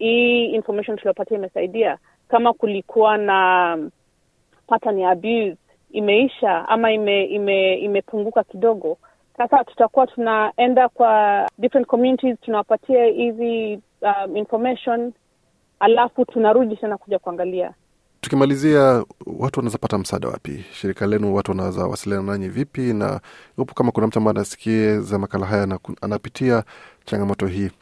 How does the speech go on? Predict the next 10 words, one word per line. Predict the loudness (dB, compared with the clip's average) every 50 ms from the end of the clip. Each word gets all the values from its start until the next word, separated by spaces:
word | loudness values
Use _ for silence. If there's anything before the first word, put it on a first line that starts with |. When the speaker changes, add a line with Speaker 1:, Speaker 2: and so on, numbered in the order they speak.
| _ -12 -8
Speaker 2:
anaweza | -4 -4 -4 -4 -4
akawapata | -6 -8 -8 -6 -6 -6 -6 -6
vipi? | -8 -8 -10 -10 -12 -16 -16 -16 _ _ _ _ _ _ _ _ _ _ _
Speaker 1:
Tuko | -4 0 2 2 4
na | 4 4 4 4 4 4 4 2 0 -4 -8 -18 -20 _ _ _
website, | 4 4 4 2 0 2 2 4 4 2 -2 -4 -10 -20 -14 -8
inaitwa | -2 0 0 2 4 2 4
Rotary | 4 4 2 2 2 0 0
Safe | 0 _ -2 -2 -2 _
Families. | -4 -2 -2 0 0 0 0 -2 -4